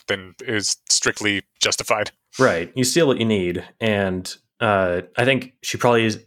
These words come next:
Speaker 2: is thinking, "This is what we need. Who knows if we'll need this?" Um,
Speaker 1: Right.
Speaker 2: so, but to her, I think it's fun. Maybe she'll steal less going forward. That'd be evidence that the room did have some lasting impact.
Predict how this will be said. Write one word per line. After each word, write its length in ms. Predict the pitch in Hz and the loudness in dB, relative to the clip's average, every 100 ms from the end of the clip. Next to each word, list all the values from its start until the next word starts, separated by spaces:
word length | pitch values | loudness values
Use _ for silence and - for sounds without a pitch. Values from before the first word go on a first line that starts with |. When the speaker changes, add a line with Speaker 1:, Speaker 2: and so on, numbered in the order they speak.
| - | -2
Speaker 2:
is 200 | 107 - | -2 0
thinking, 340 | 107 110 120 | 0 2 0
"This 180 | 113 170 | 0 0
is 120 | 240 | 2
what 100 | 135 | 2
we 80 | 95 | 0
need. 200 | 90 - | -4 -8
Who 140 | - 185 | -4 0
knows 200 | 240 175 | 2 0
if 100 | 127 | 0
we'll 100 | 98 | 0
need 220 | 90 85 | -2 -6
this?" 340 | 82 78 - - _ _ _ _ | -10 -8 -8 -8 _ _ _ _
Um, 200 | 123 107 | 2 4
Speaker 1:
Right. 280 | 98 113 110 - _ _ | 4 2 0 -4 _ _
Speaker 2:
so, 340 | - 135 113 - | 0 2 2 0
but 120 | 127 131 | -2 0
to 40 | |
her, 180 | 156 123 | 2 2
I 40 | |
think 120 | 120 | 0
it's 100 | 95 - | -2 -2
fun. 300 | 101 85 - _ | -4 -4 -10 _
Maybe 180 | 117 165 | 0 2
she'll 140 | 190 185 | 0 0
steal 180 | 190 | 0
less 180 | 185 180 | 0 -2
going 220 | - 92 | 0 -2
forward. 280 | 92 85 82 | -2 -4 -2
That'd 120 | 107 | 0
be 60 | 123 | 2
evidence 260 | 120 123 120 | 2 2 0
that 100 | 120 | -2
the 60 | |
room 260 | 110 113 113 | -2 -2 -2
did 140 | 123 | -2
have 120 | 110 90 | -2 -2
some 100 | 95 | -4
lasting 300 | 87 - 92 | -4 -6 -10
impact. 460 | 82 82 78 - | -10 -14 -16 -18